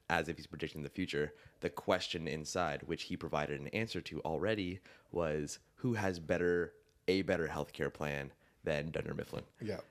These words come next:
Speaker 1: And if the hot dog stand behind the warehouse has a better healthcare plan, no good.
Speaker 2: Not, not great.
Speaker 1: But I love that little, uh, little nods to continuity.
Speaker 2: Little, little throwback.
Speaker 1: Office is pretty good with, uh, continuity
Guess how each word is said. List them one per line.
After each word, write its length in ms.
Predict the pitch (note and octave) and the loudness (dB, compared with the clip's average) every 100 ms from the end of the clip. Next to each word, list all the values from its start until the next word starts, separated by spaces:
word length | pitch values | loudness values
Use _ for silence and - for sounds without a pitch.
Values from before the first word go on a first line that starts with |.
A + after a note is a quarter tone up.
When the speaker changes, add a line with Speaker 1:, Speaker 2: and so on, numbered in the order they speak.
| - | -10
Speaker 1:
And 240 | - D#2 A1+ | -4 -2 0
if 180 | D#2 - | -2 -2
the 100 | D2 | -4
hot 320 | - A3 - | 0 -2 2
dog 200 | D3+ C3 | 2 2
stand 400 | - A#2+ A2+ A2 | 2 2 4 2
behind 440 | G#2 - G3 G3+ | 0 0 0 2
the 60 | C#3+ | 2
warehouse 440 | F3 G#3 D3 A2+ | 2 2 2 2
has 160 | C#3 D3 | 0 0
a 40 | |
better 240 | C#3 A3 E3 | 0 0 -2
healthcare 480 | C3 A3+ - F2 D2 | 0 -4 -2 -2 -2
plan, 380 | D2+ D2 F2 - - - - - - - _ - - - - | -2 -2 -2 -8 -20 -20 -20 -20 -20 -20 _ -20 -20 -20 -14
no 160 | - E2 | -8 -6
good. 680 | G2+ F#3+ C4 A#3+ A3 G#3+ G#3 | -2 -2 0 0 2 2 0
Speaker 2:
Not, 180 | G#3 G#2 | 0 2
not 260 | A2 A#2 | 2 2
great. 320 | B2+ A2 F2 - _ | 2 2 0 -6 _
Speaker 1:
But 240 | - A#2 - | 4 4 4
I 40 | - | 0
love 180 | E3+ C#3 | 2 2
that 160 | D#2+ | 2
little, 240 | E2+ E2+ E2+ | 2 4 4
uh, 260 | D#2 D#2 G2+ - | 2 0 -4 0
little 160 | G#2 F#2 | 2 2
nods 280 | E2+ E2 - | 2 0 -2
to 60 | |
continuity. 500 | - E2 B2 E2 E2 | -2 0 2 2 2
Speaker 2:
Little, 120 | E2+ - _ _ _ _ - | 0 -4 _ _ _ _ -4
little 140 | B2 | -2
throwback. 600 | A2+ A2+ G#2 F#2 D#2+ - - - - - - | -2 0 0 0 -4 -8 -14 -20 -20 -20 0
Speaker 1:
Office 340 | - F#3 B3 - | 2 2 0 -4
is 60 | |
pretty 200 | - E3+ | -2 0
good 320 | C#3+ A#2+ D#2+ E2+ - - _ _ _ | 4 4 2 -6 -14 -20 _ _ _
with, 260 | - F#2 - | 0 2 2
uh, 300 | F2 D#2+ D#2 | 2 2 0
continuity 600 | - F#2 D#2 D#2+ D2 C#2+ | 0 -2 0 -2 -2 -4